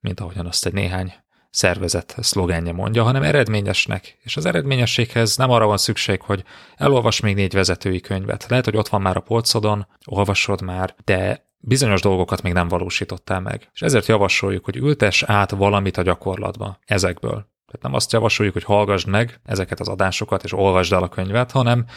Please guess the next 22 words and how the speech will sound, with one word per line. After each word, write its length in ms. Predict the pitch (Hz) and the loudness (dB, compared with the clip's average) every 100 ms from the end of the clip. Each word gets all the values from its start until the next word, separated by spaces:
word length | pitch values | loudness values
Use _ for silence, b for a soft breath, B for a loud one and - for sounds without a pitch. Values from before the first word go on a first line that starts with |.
| B B B | B B B
arra 220 | 160 165 104 | 0 2 4
bátorítunk, 520 | 107 - 101 - 95 | 2 2 0 0 -4
hogy 120 | 95 | -2
válasz 320 | 139 147 110 | 0 2 2
ki 120 | - | 2
egy-két 640 | 60 - - 98 90 - _ | 0 -2 -2 -2 -2 -8 _
dolgot, 600 | 113 98 92 - - - _ | 0 0 0 -6 -14 -20 _
amit 240 | - 92 - | -14 -12 -2
meg 180 | 117 117 | -2 0
fogsz 240 | 120 - | -2 -2
csinálni. 640 | - 95 90 - - - _ _ - | -4 -4 -6 -10 -12 -14 _ _ -10
Mert 220 | - - | -10 -4
hogy 240 | 95 92 _ | -4 -4 _
ezekből 460 | - 123 113 92 95 | 0 2 2 2 2
lesznek 320 | 90 - 92 | 2 0 0
olyan 180 | 95 87 | 0 0
gyümölcsök, 500 | 92 90 85 - - | 0 0 -2 -4 -6
amelynek 440 | 90 87 87 87 | -4 -4 -4 -4
az 200 | 95 90 | -2 -2
eredményét 640 | 101 101 87 87 82 87 - | 2 2 4 0 -2 -4 -8
egész 420 | - 113 92 82 - | -2 0 0 0 -2
évben 440 | 85 85 95 | -6 -10 -14